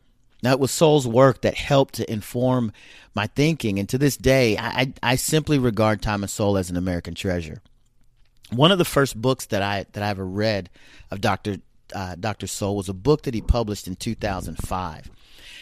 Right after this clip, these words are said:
and it was called Black Rednecks, White Liberals, Black Rednecks and White Liberals.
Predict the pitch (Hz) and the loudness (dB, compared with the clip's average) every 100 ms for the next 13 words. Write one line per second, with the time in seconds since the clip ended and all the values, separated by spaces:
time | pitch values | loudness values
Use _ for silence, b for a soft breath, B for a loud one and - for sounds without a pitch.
0 | B 127 139 - - 139 113 98 123 160 | B 0 0 -2 2 4 4 2 2 2
1 | 135 127 101 98 85 - - - _ _ | 0 0 0 -4 -8 -10 -14 -14 _ _
2 | _ _ - 87 73 107 127 92 - - | _ _ -4 -4 -2 -2 -4 -4 -10 -4
3 | 98 107 120 127 127 92 80 - 90 85 | -2 -2 2 2 2 -2 -6 -8 -6 -6
4 | 80 95 104 90 110 - | -6 -4 -4 -4 -12 -14